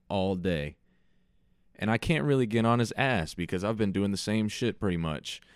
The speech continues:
I've always said, you know, if I, if I could come back at an-, as any animal, it'd probably be a cat. This is, this is, like, my spirit animal right here. Just napping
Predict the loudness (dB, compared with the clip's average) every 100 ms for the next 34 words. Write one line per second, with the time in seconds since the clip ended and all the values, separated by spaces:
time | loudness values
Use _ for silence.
0 | _ -2 4 4 4 2 -2 -2 -2 -2
1 | -2 -2 -2 -4 -8 -20 _ -4 -4 -4
2 | -4 0 0 0 -2 -4 -2 -2 -4 -2
3 | 0 0 -2 0 0 2 0 0 0 0
4 | 0 -2 -2 -2 -2 -8 _ -8 -8 -6
5 | -6 -4 -4 -4 -4 -4 -6 -8 -12 -8
6 | -4 -4 -4 -8 -8 -6 -6 -8 -8 -10
7 | -10 -14 _ -20 _ _ _ _ -12 -10
8 | -6 -4 -2 -2 -4